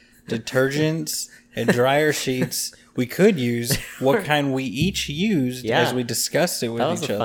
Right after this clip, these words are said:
Speaker 1: other.
Speaker 2: adventure. I,
Speaker 1: Yeah.
Speaker 2: there were, like, seven different laundry products that were advertised
Speaker 1: Yeah.
Speaker 2: throughout the span of the movie commercial breaks.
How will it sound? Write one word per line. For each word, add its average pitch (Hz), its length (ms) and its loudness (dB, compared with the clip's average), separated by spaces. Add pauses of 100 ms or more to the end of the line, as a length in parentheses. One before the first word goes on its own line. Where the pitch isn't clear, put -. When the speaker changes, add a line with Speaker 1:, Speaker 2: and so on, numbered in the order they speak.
Speaker 1:
other. 101 60 0
Speaker 2:
adventure. 101 680 -6 (360)
I, 156 240 2
Speaker 1:
Yeah. 196 280 -2 (420)
Speaker 2:
there 123 200 0
were, 220 120 0
like, 175 220 -2
seven 139 540 -6
different 113 420 -4
laundry 98 380 -6
products 87 640 -10
that 110 220 -4
were 101 80 -2
advertised 98 600 -4
Speaker 1:
Yeah. - 40 -14
Speaker 2:
throughout 90 240 -4
the - 60 -12
span 92 320 -6
of 85 140 -10
the 92 80 -8
movie 90 260 -10
commercial 82 400 -14
breaks. 69 500 -16